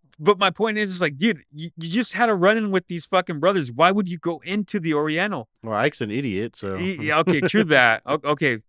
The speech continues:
Speaker 1: fair enough right there, brother. You
Speaker 2: Yeah,
Speaker 1: convinced
Speaker 2: yeah.
Speaker 1: me just exactly right there,
Speaker 2: Mm-hmm.
Speaker 1: right? And he's, he's fucked up, dude, right? He's drunk as fuck. And then Doc is even more fucked up as he
Speaker 2: <laughs>
Speaker 1: already is.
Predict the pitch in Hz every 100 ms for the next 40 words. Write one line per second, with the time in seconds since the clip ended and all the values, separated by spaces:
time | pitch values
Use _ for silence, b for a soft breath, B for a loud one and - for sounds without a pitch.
0 | - 196 185 156 151 147 123 110 113 120
1 | 131 120 139 143 143 147 147 135 135 131
2 | 139 123 123 117 107 - - 104 95 _
3 | 120 135 160 - _ _ _ _ - 170
4 | 151 233 226 - - 180 - - 185 -
5 | 139 123 113 107 117 135 135 160 147 151
6 | 147 - - 104 101 _ _ _ _ _
7 | 147 165 175 160 185 170 208 180 180 254
8 | 285 214 139 139 202 - - 120 - 113
9 | 113 123 123 143 147 135 117 147 127 123